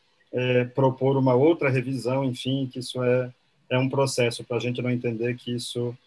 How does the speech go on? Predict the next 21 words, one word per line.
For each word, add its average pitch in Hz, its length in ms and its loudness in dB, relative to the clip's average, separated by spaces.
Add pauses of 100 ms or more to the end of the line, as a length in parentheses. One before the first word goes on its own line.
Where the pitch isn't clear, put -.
(140)
é 120 100 2
agora 120 340 4
ou 123 60 2
nunca, 131 300 0
e 120 40 -4
se - 160 -4
não 123 100 -2
entrar 120 220 -2
agora, 117 260 -2
não 117 100 -6
vai 113 180 -2
entrar 117 200 -4
nunca, 123 320 -6
porque 120 400 -8
senão 123 380 -6
a - 20 -6
gente 123 240 -8
não, 123 220 -8 (340)
não 123 100 -8
finaliza 120 400 -4
nunca. 110 220 -8